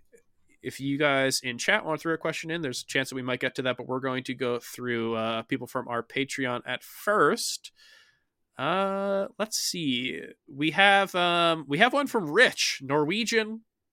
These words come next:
Nor-, Norway's own Rich, the Norwegian sensation himself. Uh, "Do you like Lil Jon?"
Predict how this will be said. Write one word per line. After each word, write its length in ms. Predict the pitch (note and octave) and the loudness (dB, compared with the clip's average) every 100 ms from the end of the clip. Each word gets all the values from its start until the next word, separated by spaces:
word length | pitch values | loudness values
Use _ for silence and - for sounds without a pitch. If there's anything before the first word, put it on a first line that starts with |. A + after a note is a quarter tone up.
| _ _ - | _ _ -18
Nor-, 300 | C3+ C#3 C#3+ | -4 -2 -2
Norway's 480 | C3 C#3 F3+ F#3 D#3+ | -2 -2 0 -2 -2
own 220 | C#3+ D3 | -4 -6
Rich, 520 | B2+ B2 C#3+ - - - | -8 -6 -4 -6 -10 -10
the 80 | A#2+ | -8
Norwegian 540 | C3 C3 C#3+ C3+ C#3 | -4 -2 -2 -2 -4
sensation 640 | C#3 B2+ - B2+ - B2+ C3 | -6 -4 -2 -2 0 -2 -6
himself. 500 | - A#2+ B2 A#2+ A#2+ - - - - - _ | -10 -4 0 -2 -2 -12 -20 -20 -20 -20 _
Uh, 360 | A#2 A#2 A#2 A2+ - | 2 4 4 2 -2
"Do 120 | C#3+ | 0
you 260 | G3+ B3 G#3+ | 2 2 4
like 240 | F#3 F3+ | 4 4
Lil 220 | C#3+ F3 | 4 2
Jon?" 400 | C#3+ D#3 C3 A2+ | 2 2 0 -4